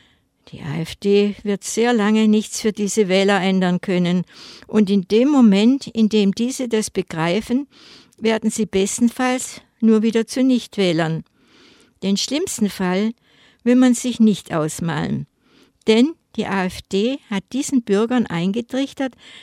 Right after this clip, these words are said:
dass auch eine demokratisch legitimierte Regierung keine falschen, sprich unpopulären Entscheidungen treffen darf.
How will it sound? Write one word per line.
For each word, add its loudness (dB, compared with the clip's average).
dass -2
auch 0
eine -2
demokratisch -4
legitimierte -2
Regierung 0
keine -2
falschen, -4
sprich -12
unpopulären -2
Entscheidungen 0
treffen -6
darf. -8